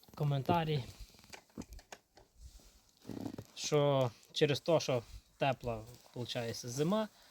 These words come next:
е, бджоли з'їдають більше кормів. Вони то з'їдають більше кормів, но якщо...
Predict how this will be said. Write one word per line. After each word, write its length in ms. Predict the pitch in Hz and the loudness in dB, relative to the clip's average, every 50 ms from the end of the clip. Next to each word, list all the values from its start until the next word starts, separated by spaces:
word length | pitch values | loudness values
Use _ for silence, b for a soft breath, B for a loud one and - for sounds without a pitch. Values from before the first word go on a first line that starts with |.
| b b b b b - | b b b b b -8
е, 240 | 127 127 127 127 120 | -6 -6 -4 -4 -4
бджоли 420 | 120 123 123 139 170 180 175 160 | -4 0 4 6 6 6 6 4
з'їдають 400 | - - 151 156 156 147 139 131 | 2 4 4 6 6 6 4 2
більше 280 | 131 147 135 - - 123 | 0 -2 -2 0 -2 0
кормів. 360 | - 139 127 127 123 117 - - b b b b b b b b b b | 0 2 2 2 2 0 -2 -4 b b b b b b b b b b
Вони 180 | 156 202 220 | 2 4 4
то 120 | 202 214 190 | 4 4 4
з'їдають 340 | 175 196 233 254 240 214 | 2 4 6 6 6 6
більше 300 | 175 175 202 180 - - | 6 4 2 2 2 2
кормів, 420 | 156 - 175 170 180 185 180 170 160 | 4 6 6 6 8 6 6 6 6
но 320 | 160 175 185 185 180 139 - b b b b b b b b b _ - | 6 6 6 6 6 4 2 b b b b b b b b b _ -4
якщо... 400 | 160 156 - - - 208 202 | -2 -2 -2 0 2 2 2